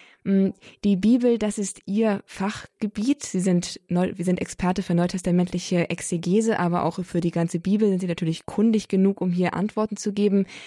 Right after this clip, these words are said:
Was bedeutet Ihnen die Bibel in Ihrem persönlichen Leben?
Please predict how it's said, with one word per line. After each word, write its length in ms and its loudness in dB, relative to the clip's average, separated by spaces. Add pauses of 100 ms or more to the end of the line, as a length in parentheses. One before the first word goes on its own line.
(400)
Was 220 -4
bedeutet 340 0
Ihnen 240 2
die 100 4
Bibel 280 2
in 80 2
Ihrem 140 0
persönlichen 720 2
Leben? 440 2